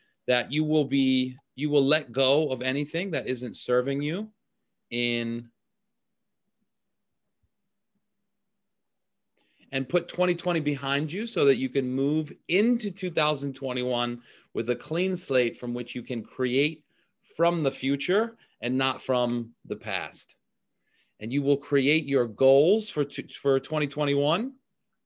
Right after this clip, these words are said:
You will create a vision for what your goals fulfilled look like and feel like so you can visualize your success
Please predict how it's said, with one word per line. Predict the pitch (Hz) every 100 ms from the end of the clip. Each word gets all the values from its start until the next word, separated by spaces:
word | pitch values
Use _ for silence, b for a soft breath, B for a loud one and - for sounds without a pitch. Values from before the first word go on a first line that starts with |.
| _ _ _ _ _ _ _
You | 139 151
will | 151
create | - 170 160
a |
vision | 123 113 175 156 156 127 -
for | -
what | 135 143 120
your | 139
goals | 131 139 143 147 143 - -
fulfilled | 139 131 - 147 156 180 - -
look | 123 139 170
like | 165 170 214 240 - _ b b
and | 127 123
feel | - 196 220
like | 131 104 113 -
so | - 143
you | 135 139
can | 143 123
visualize | 120 170 160 143 131 120
your | 117
success | 117 110 - 117 110 -